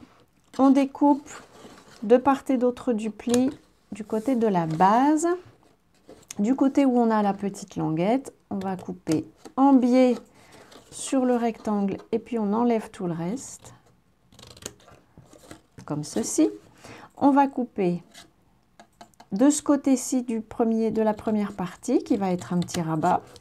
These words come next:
Ça, ça partira complètement, donc on l'ignore.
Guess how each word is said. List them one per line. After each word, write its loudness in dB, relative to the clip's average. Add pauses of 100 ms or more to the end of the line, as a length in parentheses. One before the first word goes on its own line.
Ça, 2
ça 2
partira 0
complètement, -2
donc -4 (360)
on 4
l'ignore. 0